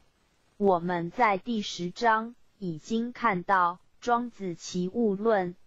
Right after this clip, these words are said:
所用的也是这种方法，它就是以上刚才讨论的方法。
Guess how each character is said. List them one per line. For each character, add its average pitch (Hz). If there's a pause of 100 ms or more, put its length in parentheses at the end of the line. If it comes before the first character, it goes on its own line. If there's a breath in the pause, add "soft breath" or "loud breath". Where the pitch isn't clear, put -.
(120)
所 190
用 196
的 180
也 165
是 214
这 208
种 151
方 226
法， 151
它 208
就 202
是 214
以 170
上 202
刚 220
才 165
讨 165
论 190
的 156
方 196
法。 -